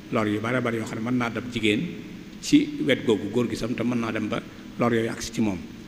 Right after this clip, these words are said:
Kon daal li teggin mooy waxtu bu ci jigéen tolloo ñu bàyyi ko ba mu laab, ba, ba sangu, su ko defee borom këram bu bëggee seq ak moom loolu seq ak moom. Wallaahul muwaffiq lis-sawaab.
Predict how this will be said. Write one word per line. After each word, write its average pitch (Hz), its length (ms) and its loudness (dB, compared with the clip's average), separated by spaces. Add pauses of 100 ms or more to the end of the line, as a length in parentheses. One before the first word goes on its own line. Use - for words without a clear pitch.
(160)
Kon 117 160 -4
daal 107 180 -2
li 117 140 0
teggin 117 360 2
mooy 110 200 2
waxtu 113 320 0
bu 113 80 -2
ci 117 120 -2
jigéen 123 220 4
tolloo 104 340 2 (340)
ñu 117 80 2
bàyyi 113 240 4
ko 107 80 -6
ba 110 80 0
mu 113 120 0
laab, 107 220 2 (220)
ba, 135 80 -6 (240)
ba 113 80 -6
sangu, 127 340 4 (420)
su - 100 -12
ko - 60 -4
defee 113 140 0
borom 110 240 0
këram 101 220 -2
bu 101 80 -4
bëggee 107 220 -4
seq - 160 -6 (100)
ak 107 60 0
moom 101 240 0 (440)
loolu 104 180 -2
seq - 220 -8
ak 95 120 -6
moom. 95 200 0 (160)
Wallaahul 110 400 -2
muwaffiq 98 320 -4
lis-sawaab. 98 400 -2